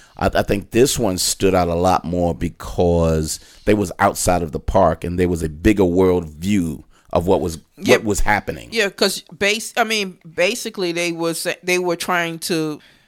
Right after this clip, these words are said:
Speaker 2: what is her name again?
Speaker 1: Maeve?
Speaker 2: Not Maeve. Um,
Speaker 1: Dolores?
Speaker 2: Yeah, Dolores. I thank you. And Dolores, she was trying to build this mass, you know, uh, build a, build more of her.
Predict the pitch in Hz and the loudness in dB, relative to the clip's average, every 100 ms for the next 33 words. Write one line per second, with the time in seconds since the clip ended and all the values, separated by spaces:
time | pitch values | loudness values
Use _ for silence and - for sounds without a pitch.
0 | _ _ 151 - - 120 117 117 117 120 | _ _ -18 -18 -18 -18 -18 -20 -20 -20
1 | 82 _ _ - 80 92 127 - - - | -20 _ _ -8 -4 -2 -4 -8 -20 -20
2 | 156 143 139 139 139 139 _ 147 - 87 | -18 -14 -14 -14 -16 -20 _ -14 -4 2
3 | 90 110 123 - 156 151 156 165 143 135 | 4 4 2 -4 -8 -6 -2 2 2 0
4 | - 135 131 151 147 143 - 165 156 160 | -8 -12 -10 -10 -10 -16 -10 -8 -6 -2
5 | 202 214 175 - 208 202 180 190 165 160 | 2 2 0 -4 -6 -8 -6 -6 -6 -6
6 | 170 131 156 156 156 - 139 151 160 156 | -12 -6 -6 -4 -8 -10 -10 -6 -4 -2
7 | 156 156 - - _ _ - - _ _ | -4 -8 -16 -20 _ _ -20 -20 _ _
8 | _ _ 185 165 147 139 139 - 147 139 | _ _ -4 0 2 0 -2 0 2 2
9 | 135 - _ _ _ 143 180 151 160 - | -2 -10 _ _ _ 0 0 2 -2 -4
10 | _ 170 156 - 185 190 180 175 156 156 | _ -18 -18 -2 2 2 2 2 2 2
11 | 202 175 101 69 | 2 0 0 -6